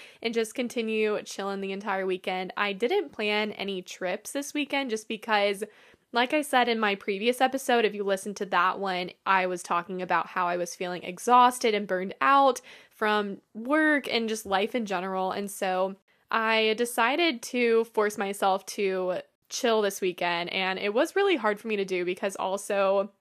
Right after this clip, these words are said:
it was college football kickoff weekend, and so I was having so much fomo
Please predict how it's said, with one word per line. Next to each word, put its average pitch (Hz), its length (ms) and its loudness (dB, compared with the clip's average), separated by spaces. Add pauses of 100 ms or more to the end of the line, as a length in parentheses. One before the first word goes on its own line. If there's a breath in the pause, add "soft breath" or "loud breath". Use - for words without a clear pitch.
(180)
it 233 60 2
was 240 160 4
college 226 500 2 (140)
football 214 480 2
kickoff 269 540 2
weekend, 202 480 -2
and 226 160 0
so 208 600 0
I 202 760 2 (360)
was 285 220 0
having 311 320 6
so 302 220 4
much 285 260 0
fomo 226 440 2